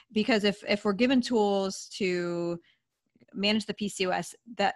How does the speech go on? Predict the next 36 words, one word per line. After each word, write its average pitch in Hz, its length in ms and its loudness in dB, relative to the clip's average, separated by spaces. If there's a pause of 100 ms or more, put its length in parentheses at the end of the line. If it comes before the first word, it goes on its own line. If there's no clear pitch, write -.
(120)
are 196 100 0
just 233 220 -4
gonna 214 120 0
enhance 170 640 -6 (360)
carb 196 220 2
cravings, 302 420 -2
'cause 180 140 -6
that's 180 160 -4
what 175 100 -8
diets 170 260 -6
will 175 80 -12
do, 185 400 -4 (380)
um, 185 480 0
then 202 300 -2
of 202 140 -6
course 359 200 -2
that's - 180 -4
what's 180 140 -8
gonna 160 160 -8
happen. 160 260 -6
Like 175 140 -4
that, 185 260 2 (280)
and 214 240 4
teaching 240 300 2
the 196 80 0
physiology 180 600 0
behind 202 380 0
that, 151 160 0
like, 165 180 -4
that's 180 320 -2
just - 300 -4
you 214 80 2
being 185 220 2
a 175 60 -2
successful - 440 -8
human. 269 400 0